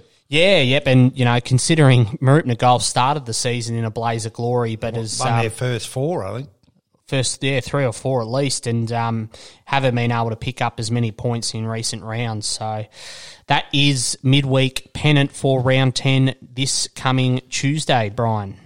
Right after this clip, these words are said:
Speaker 2: Right, Saturday pennant, Division six. We got Seymour V R I, who are first, and they're playing Avalon the fifth. V R I to win at home.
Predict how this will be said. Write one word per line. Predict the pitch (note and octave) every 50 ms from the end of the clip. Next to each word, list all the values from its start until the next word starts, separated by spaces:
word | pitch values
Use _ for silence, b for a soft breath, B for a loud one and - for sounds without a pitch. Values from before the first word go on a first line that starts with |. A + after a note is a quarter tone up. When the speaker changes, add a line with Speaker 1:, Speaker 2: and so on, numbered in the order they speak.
| - _ _
Speaker 2:
Right, | - B2 C#3 D3+ D3+ C#3 - -
Saturday | - - D#3 D#3+ D3+ D3+ D3 C#3+ C#3 C3
pennant, | B2 - - D3 D#3 D#3 E3 D#3+ C#3 - -
Division | C#3 B2 - E3 E3 D3+ - C#3+ C#3+ C3
six. | - - - D#3+ D#3 C#3+ - - - - - -
We | B2 B2 A#2+
got | C3 C3 B2 -
Seymour | - - D#3+ D#3 D3+ C#3+ C#3+ C#3 C3+ C3+ C#3 B2+ - -
V | B2 A2+ A#2 D3 D3 C3+
R | B2+ B2+ B2 A#2+ A#2 A#2 A#2+ C3
I, | C3+ B2 A2+ A2 A#2 C3+ D#3+ F3 E3 _ _ _ _ _ _ _ _ _ _ _ _ _ _ _ _ _ _ _ _ _ -
who | B2 B2+ B2 A#2+
are | A#2+ A#2 A2+ A2+
first, | - - - C#3+ D3 E3 F#3 F3+ F3+ - - - C3+
and | B2 A#2
they're | B2 B2+ B2+ A#2+
playing | - - C3 A#2+ A#2+ A#2+ A#2 A#2
Avalon | A#2+ A#2+ A#2+ A2 G#2 G#2+
the | G#2+ G2+
fifth. | - - - C#3+ C3+ C3 - _ _ _ _ _ _ _ _ _ _ _ _ _
V | C3 C#3 C#3
R | C3 B2+ B2 A#2+ A#2 A#2+ A#2+
I | B2 A#2+
to | A2 G#2+
win | A2 B2 B2 A2+
at | A2 G2
home. | E2 A#2+ A#2+ A#2+ A#2+ B2 A#2+ A#2+ G#2+